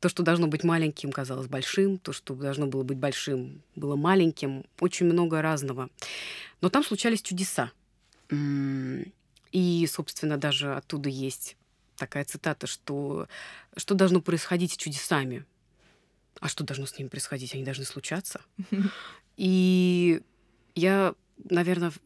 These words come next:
Speaker 1: хотела бы сказать всем, что чудеса — это очень естественно.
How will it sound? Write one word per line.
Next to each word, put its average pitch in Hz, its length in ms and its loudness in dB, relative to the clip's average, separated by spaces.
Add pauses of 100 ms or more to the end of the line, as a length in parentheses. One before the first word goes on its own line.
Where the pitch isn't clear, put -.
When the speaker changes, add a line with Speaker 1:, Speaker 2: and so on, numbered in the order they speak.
(120)
Speaker 1:
хотела 190 360 2
бы 165 220 0
сказать 165 340 -2
всем, 285 320 0
что 170 1040 2
чудеса — 170 440 -2
это 208 120 0
очень 214 200 -2
естественно. 180 680 -8